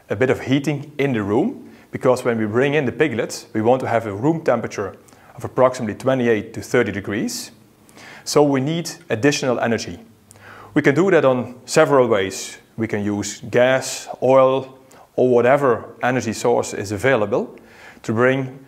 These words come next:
the last forty percent of energy into the air. In areas where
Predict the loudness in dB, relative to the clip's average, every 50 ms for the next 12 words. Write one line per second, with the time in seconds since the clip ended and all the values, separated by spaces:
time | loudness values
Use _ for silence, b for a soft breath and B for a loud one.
0 | B B B B -2 2 4 6 4 4 2 -2 -8 -12 -18 -20 _ -20 _ -16
1 | -4 0 0 0 0 -2 -8 -8 -6 -4 -2 -2 -2 -2 -4 -4 -4 -4 -2 -2
2 | -2 -2 -2 -4 -4 -6 -14 -20 -20 -20 -20 B B B B B -6 -4 -4 -2
3 | -2 -2 -2 -2 -2 -2 -4 -4 -6 -8 -14 -20 -20 _ _ _ _ _ _ _
4 | _ _ B B B B B B B B B B B B B _ _ _ _ _
5 | _ _ _ -4 -2 -2 -2 0 2 6 6 6 6 6 4 4 2 2 0 -4
6 | -10 -12 -16 -20 -20 _ _ _ _ -4 2 2 4 4 2 0 -6